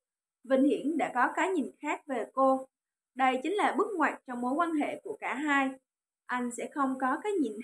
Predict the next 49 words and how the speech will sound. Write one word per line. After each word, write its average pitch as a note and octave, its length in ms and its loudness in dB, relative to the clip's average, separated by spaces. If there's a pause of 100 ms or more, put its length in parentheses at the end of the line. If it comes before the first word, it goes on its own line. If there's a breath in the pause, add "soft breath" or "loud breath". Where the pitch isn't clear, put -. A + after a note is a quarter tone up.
hà G3+ 260 -6
khắc, E4 160 -4 (360)
ác - 260 -4
ý C4+ 220 2
với F4+ 220 -2
cô, C4+ 360 2 (440)
nhất D#4 240 -2
là C4+ 200 0
thời A#3 180 -2
gian B3+ 240 -4
tiếp G#4 120 -4 (120)
theo, C4 260 -2 (400)
khi D4 180 2
Nhã C4+ 280 2
Phương C4+ 240 2
bị A#3 200 0
dồn A#3+ 260 4
vào A3+ 120 0
bước A4 180 0
đường B3+ 340 0
cùng. A#3 280 -2 (520)
Khi C4 220 4
ông C4 220 0
Hưng B3 240 -2 (100)
xuất - 140 -10
đầu A#3 260 2
lộ A3 200 0 (100)
diện G3 320 -8
tiết G#4+ 180 -6
lộ F#3+ 280 -2
thân B3 280 -6
thế, C#4 320 0 (400)
sẽ A#3 160 -2 (100)
giúp A#4 140 6
đỡ B3+ 340 0
cô C4+ 260 4
trả A3 140 0
nợ, G#3 400 2 (260)
cũng C#4 200 0
như C4+ 380 4
đưa C4+ 220 2
cô C4 240 6
vào A3 220 4
tập A#3 140 -4
đoàn A3+ 280 -2
Hưng C4 280 -2
Thịnh. A#3 180 -2 (800)
Từ B3 120 -2
đó, A#3+ 420 2